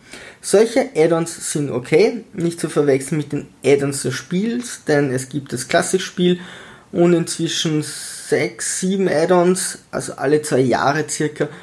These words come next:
bringt Blizzard ein neues Add-on heraus. Das heißt, die Welt wird, äh, vergrößert, es kommen Klassen, Rassen dazu, was auch immer. Das alles ist in Ordnung,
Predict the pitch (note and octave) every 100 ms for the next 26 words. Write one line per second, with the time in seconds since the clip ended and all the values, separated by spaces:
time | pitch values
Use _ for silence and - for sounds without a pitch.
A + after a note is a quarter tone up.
0 | - - - G3 A3+ A3 D3+ D#3+ E3 -
1 | C#3 B2+ - - - - A3 F#3+ F3+ D#3+
2 | D#3 D3+ - _ _ _ _ _ - -
3 | A#2+ C3+ B2+ B2+ B2+ C3 D#3+ E3+ D#3+ D#3+
4 | D#3 - C#3 C3+ C#3+ - C#3+ C#3 D3 C3
5 | B2+ B2+ - C#3 C3 C3 - - _ -
6 | D3 D3 - D#3+ D#3 C3 B2+ - C3+ B2+
7 | - C3+ - A2 G#2 - - - - C#3
8 | C#3 F#2+ - - - - - - - _
9 | _ - G#3+ A3 - F3 F3 E3 D3 C3
10 | D3 A#3+ - C4 C4 C4